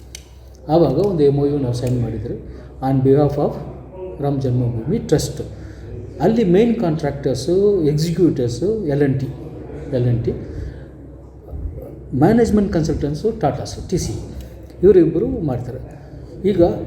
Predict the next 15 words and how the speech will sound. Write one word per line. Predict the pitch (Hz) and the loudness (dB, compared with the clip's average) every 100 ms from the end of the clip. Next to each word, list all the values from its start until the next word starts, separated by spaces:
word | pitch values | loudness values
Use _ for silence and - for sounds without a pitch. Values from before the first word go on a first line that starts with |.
| - - 135 | -10 -8 -2
ನಾವು | 165 196 175 | 2 6 6
ಎಮ್ | 175 | 4
ಓ | 196 | 2
ಯು | 196 | 4
ಮಾಡಿದ್ವಿ, | 160 151 143 - 113 - - - - - | 4 4 2 -2 -4 -4 -6 -8 -14 -4
ಅಲ್ಲಿಂದ | 160 190 175 147 208 - - - - - 156 | 2 4 4 4 0 -4 -10 -12 -12 -8 -4
ಮತ್ತೆ | 165 160 185 247 233 - - - 165 | -2 4 4 4 0 -8 -12 -2 2
ಇದು | 165 | 4
ಕಂಪ್ಲೀಟ್ | 175 - 220 - 226 226 - 185 139 - - - | 2 0 -2 -2 -2 0 2 2 0 -2 -12 -8
ರಾಕ್ | 139 185 - | -2 -2 0
ಕ್ವಾಲಿಟಿ | - 170 160 165 160 | 2 4 4 2 0
ಅಸೆಸ್ಮೆಂಟ್, | 165 - 160 - 120 120 - 180 - - - - - - | 0 -4 -4 -4 -4 -4 -4 -10 -12 -16 -16 -18 -14 0
ರಾಕ್ | 165 202 - | 2 2 0
ಕ್ವಾಲಿಟಿ | 160 147 139 131 | 0 2 0 -2
ಟೆಸ್ಟಿಂಗ್ | 120 156 - - 139 101 - - | 0 2 2 2 0 -2 -4 -8